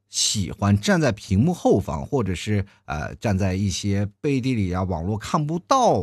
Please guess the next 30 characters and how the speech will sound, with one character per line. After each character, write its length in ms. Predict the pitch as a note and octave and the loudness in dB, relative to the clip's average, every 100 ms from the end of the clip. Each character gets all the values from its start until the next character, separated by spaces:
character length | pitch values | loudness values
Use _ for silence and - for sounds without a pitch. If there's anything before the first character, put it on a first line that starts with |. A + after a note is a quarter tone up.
| - | -4
啊， 280 | F2+ E2 D2+ | -6 -6 -6
就 120 | - | -2
没 140 | G#2 D#3+ | 0 2
有 120 | C#3+ | 0
光 300 | G#2 G2 A#3+ | 0 -2 0
亮 160 | B3+ C3+ | 0 0
的 80 | |
地 240 | G#2+ D#3+ G#2 | 0 -2 -4
方 240 | - F2 | -4 -6
去 100 | F2 | -6
选 180 | G#2+ E2+ | -4 -4
择 120 | E2 | -4
打 240 | G2 D#2+ E2 | -4 -4 -6
字， 200 | G#2+ F2+ | -4 -4
然 120 | D#2+ | -2
后 80 | F#2 | -4
去 160 | - | -4
跟 160 | F#2 G#2 | 2 2
别 160 | F#2+ | 2
人 120 | E2+ G2 | -2 -2
去 160 | - | -2
聊 220 | E2+ D#2 | -4 -2
一 40 | F#2 | -2
些 180 | G#2 G2 | 0 0
事 100 | B2+ | -2
儿， 160 | - - - _ | -6 -10 -20 _
所 160 | F#3+ | 2
以 40 | G3+ | 4
说 120 | G3 | 2
才 420 | - G2 B2+ D#3 | 2 2 2 -2